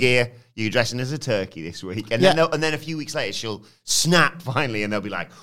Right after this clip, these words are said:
Speaker 1: "Ooh, she's serious now." Like when they put Goldberg in a blonde wig and went, "Yeah, but he's a killer, let's not forget."
Speaker 2: You say that, right? You say the Goldberg example. I was just thinking of another one. Like Bruce Pritchard, Naomi's gonna be backstage being like, to somebody, anybody,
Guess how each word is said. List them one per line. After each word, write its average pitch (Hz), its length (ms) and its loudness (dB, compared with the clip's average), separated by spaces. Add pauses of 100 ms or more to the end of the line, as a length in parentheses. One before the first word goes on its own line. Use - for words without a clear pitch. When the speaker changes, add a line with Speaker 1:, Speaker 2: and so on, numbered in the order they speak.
(140)
Speaker 1:
"Ooh, 175 500 6
she's 170 260 0
serious 170 380 2
now." 160 200 2
Like 120 160 4
when 127 100 -2
they 139 100 0
put 135 240 -4
Goldberg 131 640 2
in 113 80 -4
a 113 80 -4
blonde 120 400 -4
wig 117 180 -4
and 101 80 -8
went, 95 220 -4 (160)
"Yeah, 113 160 -2
but 101 80 -8
he's 92 120 -10
a 87 60 -12
killer, 131 380 -2
let's 98 240 -4
not 104 160 -8
forget." 85 480 -10
Speaker 2:
You 170 120 -4
say 202 280 6
that, 120 180 2
right? 104 160 -6
You 113 120 -8
say 156 200 2
the 135 80 2
Goldberg 120 460 2
example. 92 540 -6 (340)
I 156 180 4
was 135 180 -2
just 131 140 -6
thinking 127 180 -2
of 110 60 -6
another 123 240 0
one. 92 240 -6 (300)
Like 143 240 0
Bruce 147 220 2
Pritchard, 135 360 -6
Naomi's 139 380 4
gonna 120 140 2
be - 40 -10
backstage 117 480 -2
being 101 140 -2
like, 87 220 -4 (320)
to - 100 -8
somebody, 92 480 -2
anybody, 95 520 -6